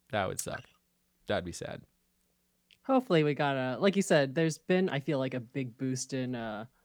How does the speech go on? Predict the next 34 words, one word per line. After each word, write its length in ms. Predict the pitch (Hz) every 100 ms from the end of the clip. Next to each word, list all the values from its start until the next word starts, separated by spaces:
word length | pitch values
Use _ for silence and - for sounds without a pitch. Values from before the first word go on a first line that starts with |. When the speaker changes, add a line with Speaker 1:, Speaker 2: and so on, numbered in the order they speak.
| _ _ _ 139
Speaker 2:
aquarium 540 | - - 135 131 127
keeping 500 | - - 131 127 131
because 340 | 131 143 135 135
of 80 |
covid. 380 | 131 147 147 151
And 120 | 135 127
so 160 | 127
I 100 | 131
do 240 | 127 131 127
hope 220 | 123 107
that 100 | 120
they 140 | 120
stay 320 | 120 - 113 110
because 260 | 139 196
it 100 | 214
really 340 | 180 247 262 156
is 160 | 185
such 200 | - 135
a 200 | 131 120 - - _
relaxing 540 | 147 117 117 120 - 123
hobby. 360 | 117 117 120
You 240 | 127 139 143
know, 120 | 147
after 180 | 151 202
a 40 |
long, 280 | 180 143 143
hard 160 | 156 135
day 140 | 131
at 100 | 127
work, 240 | 127 160 -
like, 160 | 123
I 60 | 131
just 220 | 135 135
love 520 | 123 123 127 127 127